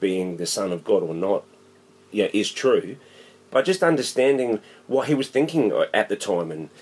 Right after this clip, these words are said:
you know, based around his standing up against the establishment with, with the Jews and, um,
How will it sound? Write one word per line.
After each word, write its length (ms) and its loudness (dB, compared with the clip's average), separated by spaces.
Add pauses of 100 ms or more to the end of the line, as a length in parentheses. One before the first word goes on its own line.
(300)
you 120 -2
know, 120 2
based 360 0
around 500 2
his 560 -4 (1120)
standing 460 2
up 140 0
against 360 0
the 100 -2
establishment 640 -2
with, 360 -6
with 260 -4
the 80 4
Jews 480 -2
and, 200 -2 (480)
um, 300 2